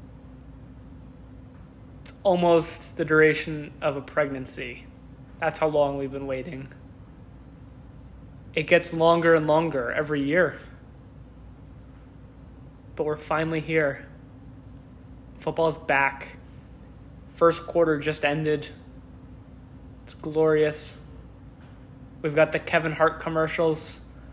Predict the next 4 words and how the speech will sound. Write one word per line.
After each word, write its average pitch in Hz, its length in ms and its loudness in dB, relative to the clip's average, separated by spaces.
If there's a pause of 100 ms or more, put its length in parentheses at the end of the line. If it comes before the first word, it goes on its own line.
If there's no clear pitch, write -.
(640)
We've 160 180 -2
got 151 260 4
the, 151 520 8
the, 151 560 4